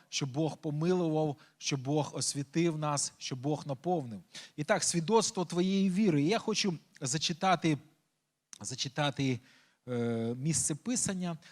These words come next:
Це послання Якова, друга глава, з дванадцятого вірша. І так, послання Якова,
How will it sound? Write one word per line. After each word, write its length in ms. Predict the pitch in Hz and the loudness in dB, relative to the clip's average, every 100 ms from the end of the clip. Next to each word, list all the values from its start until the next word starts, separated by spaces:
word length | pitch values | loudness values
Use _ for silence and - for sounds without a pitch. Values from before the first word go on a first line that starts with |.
| _ | _
Це 280 | - 156 139 | -4 -2 -2
послання 580 | 151 135 156 151 143 131 | -2 -2 0 0 0 0
Якова, 580 | 131 196 - 156 151 127 _ _ _ _ _ | 0 0 -2 -6 -6 -10 _ _ _ _ _
друга 360 | 120 156 139 127 | -2 0 0 -2
глава, 520 | 127 139 175 180 156 - _ _ | -2 -2 0 -2 -4 -12 _ _
з 120 | 117 | -8
дванадцятого 680 | 117 139 147 143 143 135 131 | -4 -2 0 -2 -4 -4 -4
вірша. 400 | 131 139 - - - _ _ _ - | -4 -6 -8 -14 -20 _ _ _ -6
І 40 | |
так, 280 | 131 143 - | -2 -2 -4
послання 500 | 139 - 165 160 135 | -8 -4 -2 -2 -2
Якова, 580 | 127 196 190 156 147 | 0 0 0 -4 -6